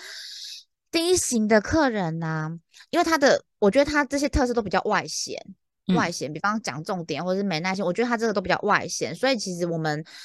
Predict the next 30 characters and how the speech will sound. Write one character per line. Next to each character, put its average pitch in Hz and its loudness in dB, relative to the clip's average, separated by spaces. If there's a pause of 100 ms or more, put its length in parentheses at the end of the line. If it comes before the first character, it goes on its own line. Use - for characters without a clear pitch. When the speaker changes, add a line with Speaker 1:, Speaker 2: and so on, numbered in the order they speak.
(320)
Speaker 1:
的 202 0
确 262 0
我 226 2
们 170 -2
接 208 0
到 214 0
的 190 -2
客 202 -2
人 147 -2
里 139 -6
面， 156 -4
我 156 -6
们 165 -2
自 269 -2
己 220 0
认 208 0
识 202 -4
的 190 2
客 202 0
户 233 4
里 160 4
面， 190 -2
其 165 -6
实 165 -4
也 160 0
有 175 4
好 151 -2
几 143 -4
位 160 0
是， 160 -4